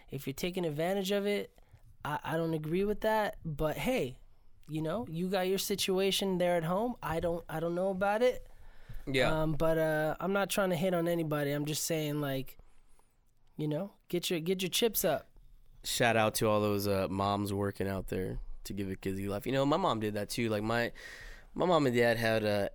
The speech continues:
Speaker 2: irreconcilable, what the
Speaker 1: What
Speaker 2: fuck?
Speaker 1: the fuck are you trying to say?
Speaker 2: Differences that were not able to be reconciled.
Speaker 1: Mm-hmm.
Speaker 2: So, I mean, they separated. You know, my mom was a definitely hard worker. She, basically, there was a time point where we lived in my,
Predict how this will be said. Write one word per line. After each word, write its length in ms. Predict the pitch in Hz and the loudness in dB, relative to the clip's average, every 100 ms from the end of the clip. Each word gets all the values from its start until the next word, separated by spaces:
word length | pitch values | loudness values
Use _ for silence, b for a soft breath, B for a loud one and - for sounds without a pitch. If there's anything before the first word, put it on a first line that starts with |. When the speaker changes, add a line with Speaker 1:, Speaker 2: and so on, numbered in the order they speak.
| - | -2
Speaker 2:
irreconcilable, 1500 | 117 110 110 - 113 107 98 - 107 104 104 104 101 98 92 - | 0 0 -2 -4 -6 -6 -4 -6 -4 -4 -4 -2 -2 -4 -6 -12
what 260 | - 110 - | -14 -14 -8
the 120 | 135 | -4
Speaker 1:
What 240 | 170 294 | -2 -4
Speaker 2:
fuck? 120 | - 220 | 0 4
Speaker 1:
the 200 | 294 170 | 4 2
fuck 400 | - - 294 - | -2 -4 -4 -2
are 60 | 180 | -2
you 120 | 214 | -2
trying 220 | - 240 | -2 -2
to 40 | 220 | -2
say? 440 | - 262 139 107 - | -2 -2 -2 -4 0
Speaker 2:
Differences 560 | 175 175 120 113 107 | 2 4 0 2 0
that 100 | 107 | 2
were 80 | 101 | 2
not 220 | 104 113 | 2 2
able 160 | 107 104 | 2 2
to 60 | |
be 100 | 98 | 2
reconciled. 640 | 95 107 92 87 - 52 60 - - - | 2 0 -2 -6 -6 -6 -10 -16 -20 -6
Speaker 1:
Mm-hmm. 300 | 170 143 151 160 | -4 -2 -2 -4
Speaker 2:
So, 340 | - - 104 92 B B B B | -4 -2 -2 -2 B B B B
I 80 | - | 0
mean, 100 | 180 | 2
they 100 | 220 | 2
separated. 600 | - 107 107 107 113 117 | 2 0 0 0 2 0
You 140 | 117 117 | 0 0
know, 240 | 113 110 | 2 0
my 160 | 90 120 | 0 0
mom 480 | 117 117 113 113 | 2 2 0 -2
was 280 | - 110 110 | -4 -4 -4
a 240 | 104 131 - | -4 -4 -6
definitely 760 | 123 110 - 120 110 107 110 - - - - - | -4 -4 -2 -2 -2 -4 -8 -14 -20 -20 -18 -4
hard 220 | 113 110 | -2 0
worker. 340 | 110 107 110 | -2 -2 -2
She, 540 | 101 - 110 110 107 - B B B B B | -4 -4 -4 -4 -4 -8 B B B B B
basically, 300 | 160 - 131 | 2 4 4
there 80 | |
was 100 | 180 | 4
a 60 | 127 | 2
time 260 | - 131 156 | 0 0 0
point 220 | 120 101 | 0 0
where 100 | 110 | 0
we 120 | 113 | 0
lived 280 | 123 131 127 - | 2 0 0 -2
in 100 | 110 | -2
my, 140 | 104 | -4